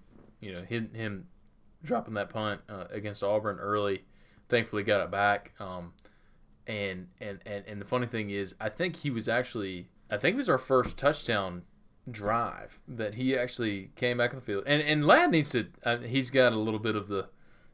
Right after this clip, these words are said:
the mental, mental sweats going on. I mean, he's, he's definitely having some, some issues, and it's not,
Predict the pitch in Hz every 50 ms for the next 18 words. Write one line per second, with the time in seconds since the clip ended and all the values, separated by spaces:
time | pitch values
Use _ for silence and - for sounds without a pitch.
0 | - - - - 117 107 110 117 120 117 113 107 107 - 117 113 113 107 104 -
1 | - 117 110 110 107 - - - 117 110 107 107 107 107 104 104 104 101 101 -
2 | - 107 98 95 - 113 113 110 104 - 123 117 113 104 110 123 123 127 117 -
3 | 117 113 107 113 113 107 107 104 95 - 98 98 98 - - - 110 104 107 110
4 | - - 107 101 95 87 - 104 104 104 101 - 123 117 113 110 - -